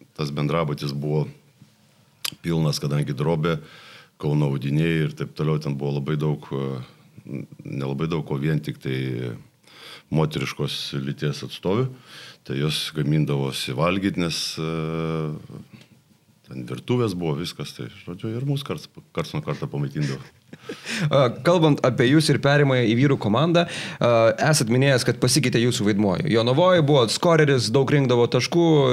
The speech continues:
Speaker 2: tikriausiai reikėdavo komandai lyderio, o čia Žalgirio vyrų komandoje staiga tapo toks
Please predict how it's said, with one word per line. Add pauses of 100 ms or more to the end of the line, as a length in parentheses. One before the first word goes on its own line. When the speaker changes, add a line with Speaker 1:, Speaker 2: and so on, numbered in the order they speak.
(140)
Speaker 2:
tikriausiai
reikėdavo
komandai
lyderio, (240)
o
čia
Žalgirio
vyrų
komandoje
staiga
tapo
toks